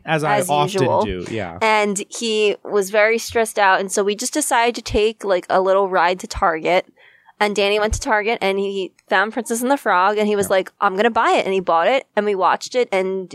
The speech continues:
Speaker 2: that really turned his birthday around.
Speaker 1: It honestly, like, I just chilled out, and I just watched Princess and the Frog, and I just felt really recharged,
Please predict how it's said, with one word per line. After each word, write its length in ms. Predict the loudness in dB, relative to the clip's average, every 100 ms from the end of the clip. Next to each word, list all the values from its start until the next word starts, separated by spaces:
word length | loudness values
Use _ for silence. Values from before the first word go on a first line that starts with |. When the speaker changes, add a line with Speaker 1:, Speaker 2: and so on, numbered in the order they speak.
| -8
Speaker 2:
that 240 | 0 0 0
really 260 | 0 0
turned 300 | 0 0 0
his 100 | 0
birthday 280 | -2 0 0
around. 340 | 0 -2 -2 -6 _ -20 -20 -4
Speaker 1:
It 160 | -2 2
honestly, 460 | 0 2 0 2 2
like, 200 | 0 0
I 120 | -2
just 220 | -2 -4
chilled 280 | -2 -2 0
out, 240 | 0 -2
and 100 | -4
I 120 | -6
just 200 | -6 -8
watched 400 | 2 2 2 -8 -6
Princess 340 | -4 -4 -4
and 80 | -4
the 80 | 0
Frog, 300 | 2 2 2
and 100 | -2
I 80 | -2
just 220 | -2 -2
felt 200 | -2 0
really 260 | 0 0 0
recharged, 720 | -2 -2 0 2 0 -6